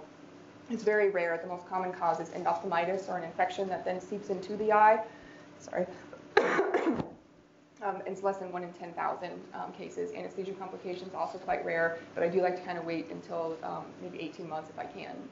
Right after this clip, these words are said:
for those early forms. So we're always looking for ways to improve the accuracy. Um, I've had patients in there, um, who are sixty-five years old and they had surgery when they were, you know, ten,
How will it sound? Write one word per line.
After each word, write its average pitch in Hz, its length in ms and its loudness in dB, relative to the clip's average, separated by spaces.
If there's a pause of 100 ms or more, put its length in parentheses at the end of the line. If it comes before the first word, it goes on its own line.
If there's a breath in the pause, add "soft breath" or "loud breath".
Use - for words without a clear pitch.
for 196 60 -10
those - 200 -8
early 90 220 -6 (160)
forms. - 320 -10 (1120 loud breath)
So 202 80 4
we're 202 100 8
always 208 160 2
looking 202 200 -2
for 190 100 -2
ways 175 220 4
to 175 100 -6
improve 175 380 2
the 165 260 4
accuracy. 165 640 2 (340 loud breath)
Um, 156 200 0
I've 175 100 2
had - 160 6
patients 196 380 2
in 190 80 0
there, 170 340 2
um, 170 300 2
who 175 100 0
are 160 180 0
sixty-five 196 540 4
years 180 180 0
old 190 280 8
and 175 40 -2
they 175 140 -2
had 170 160 -2
surgery 180 340 0
when 175 140 -4
they 170 100 -4
were, 165 320 -2
you 185 60 -6
know, 165 160 -4
ten, 185 380 2